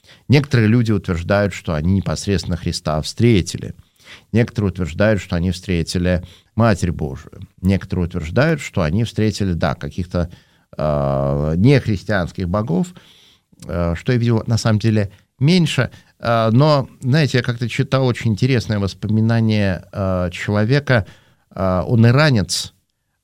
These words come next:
и он не упоминает там, какой он религии, но там вот, э, преобладающая религия — это ислам шиитского толка, и он подробно описывает присутствие, с которым он столкнулся.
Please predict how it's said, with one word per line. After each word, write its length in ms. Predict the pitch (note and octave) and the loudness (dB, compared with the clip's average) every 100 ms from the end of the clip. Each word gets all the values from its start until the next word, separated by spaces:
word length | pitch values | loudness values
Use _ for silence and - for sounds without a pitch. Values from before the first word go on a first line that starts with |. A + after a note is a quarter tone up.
| _ | _
и 140 | A2 G#2 | 0 4
он 180 | G#2+ A2+ | 4 4
не 140 | B2 | 4
упоминает 600 | B2 C#3 C#3+ D3+ C#3 A2 | 2 2 2 4 2 2
там, 180 | G#2+ G2 | 0 -2
какой 300 | A2 - G#2+ | -2 0 0
он 60 | |
религии, 340 | A#2 F#3 A3+ C#3+ | 0 0 0 2
но 140 | B2+ | 2
там 220 | A#2+ D#3+ | 2 2
вот, 280 | A#2+ B2 _ | 2 -2 _
э, 320 | A2+ G#2+ G2 F#2 | -6 -2 -2 0
преобладающая 640 | A2 G2+ A#2 B2 G#2+ - | 0 2 2 4 2 0
религия — 540 | G2+ G#2+ A2+ G2+ G2 F2+ | 0 2 0 2 2 0
это 680 | - F#2+ F2 F2+ G#2 G2 F#2+ | -2 -2 -2 -2 0 0 -2
ислам 400 | A2+ C3+ A#2+ F#2+ | -2 2 4 2
шиитского 480 | - F#2+ - A#2 | 0 -4 -4 -4
толка, 380 | A#2+ G3 E3 C3+ - - - _ _ | 0 -2 0 -4 -6 -20 -20 _ _
и 100 | A2 | 4
он 400 | C3 E3 E3+ C#3+ - _ _ _ _ | 6 4 2 -2 -10 _ _ _ _
подробно 500 | B2 D3 D#3 C3+ B2 | 2 4 4 4 2
описывает 800 | A#2 - E3 - G#2+ F#2+ E2+ - | 0 -2 -2 -2 0 0 0 -4
присутствие, 600 | A#2+ - E3+ - A2 F2 | -4 -2 -6 -6 -6 -6
с 60 | |
которым 400 | - F#2 G2 G2 | -6 -6 -2 -2
он 80 | G2+ | -2
столкнулся. 880 | G2 G#2+ A2 - F#3+ G3+ - D3+ G2+ | -4 -4 -4 -2 -2 0 -2 -2 -4